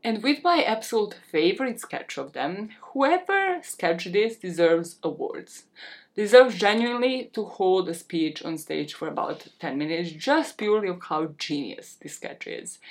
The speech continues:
We come to the trial that happened in June of twenty eighteen. They would appear in Old Bailey, which is this court in London, and they were told they face a minimum term of thirty years in prison.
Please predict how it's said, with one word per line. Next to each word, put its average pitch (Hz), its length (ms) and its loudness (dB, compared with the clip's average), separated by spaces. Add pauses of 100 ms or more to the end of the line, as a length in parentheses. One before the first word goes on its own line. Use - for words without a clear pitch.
(420)
We 269 140 2
come 359 380 2
to 294 100 -6
the 294 80 -4
trial 330 480 2 (300)
that 165 140 -2
happened 226 460 2
in 208 440 -2 (280)
June 226 560 0
of 185 180 -6
twenty 143 480 -6
eighteen. - 600 -8 (200)
They 294 120 2
would 415 160 6
appear 233 640 4
in 202 300 -2
Old 160 280 0
Bailey, 214 540 4
which 180 180 -2
is 170 100 -6
this 151 120 -12
court 170 520 2
in 156 420 0
London, 214 760 2
and 220 540 -2
they 170 140 4
were 240 160 4
told 175 440 0 (140)
they 156 160 2
face 180 440 -2
a 220 100 -2
minimum 214 480 2
term 165 340 -2
of 190 200 -8
thirty 151 600 -4
years - 480 -10
in 214 200 -6
prison. 320 440 -4